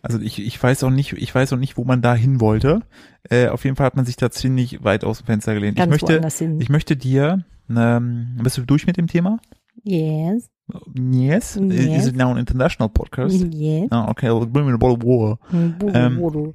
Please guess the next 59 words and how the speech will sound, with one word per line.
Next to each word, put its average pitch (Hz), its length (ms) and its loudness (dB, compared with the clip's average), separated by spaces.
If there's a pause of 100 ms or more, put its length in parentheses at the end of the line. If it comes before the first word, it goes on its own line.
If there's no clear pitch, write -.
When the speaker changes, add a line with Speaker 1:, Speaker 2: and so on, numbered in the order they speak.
(120)
Speaker 1:
ich - 160 -6
möchte 139 320 2
gerne, 127 480 2
äh, 120 240 0
pass - 180 0
auf, 110 300 0
ich - 180 -10
werde 127 180 2
dir 123 120 0
jetzt 127 280 -2
eine 117 200 0
Rezension 120 680 0
von 117 340 -4
Amazon 127 460 0
vorlesen 123 540 0
und 143 100 -2
du 170 60 2
Speaker 2:
Mhm. 170 60 2
Speaker 1:
musst 208 120 2
mir 120 80 0
sagen, 120 300 2
welches 123 260 -2
Produkt 123 340 -4
es 135 120 -16
sich 120 160 0
handelt, 120 280 0
okay? 170 240 4
Speaker 2:
Okay, 202 360 4
das 190 160 -2
ist 202 160 -6
Speaker 1:
Du - 140 0
Speaker 2:
strange. 160 100 4
Speaker 1:
kennst 131 200 2
aber 104 120 0
dieses, 104 320 -6
du 117 80 -6
kennst 117 220 0
dieses 107 140 -2
Produkt. 107 300 -4
Speaker 2:
Ich 226 80 -4
kenn 302 120 2
das 196 120 -2
Produkt, 147 240 -6
Speaker 1:
Mhm. 139 100 2
Speaker 2:
okay. 180 160 2
Speaker 1:
Ja, 143 60 -2
das 110 160 2
hatten 139 160 -2
wir - 80 -2
auch 123 60 -2
schon 131 120 -4
hier 127 80 2
im 120 100 0
Haushalt. 107 420 0 (600)
So. 226 140 0
Speaker 2:
Okay. 190 480 2 (560)
Speaker 1:
Pass 120 160 0
auf. 110 240 2 (880)
Dieses, 175 440 0